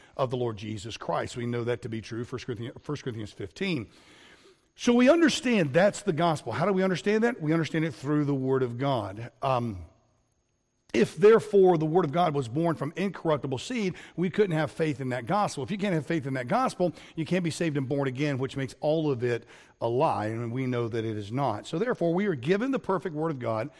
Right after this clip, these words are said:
We are given the perfect gospel. We are given it in its inerrancy and its infallibility.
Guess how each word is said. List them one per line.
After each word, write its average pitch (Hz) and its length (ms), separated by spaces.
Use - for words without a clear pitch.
We 135 120
are 147 80
given 156 300
the 233 80
perfect 165 440
gospel. 127 480
We 131 80
are 131 100
given 175 300
it 185 160
in 156 160
its 147 180
inerrancy 165 600
and 143 160
its 143 140
infallibility. 127 880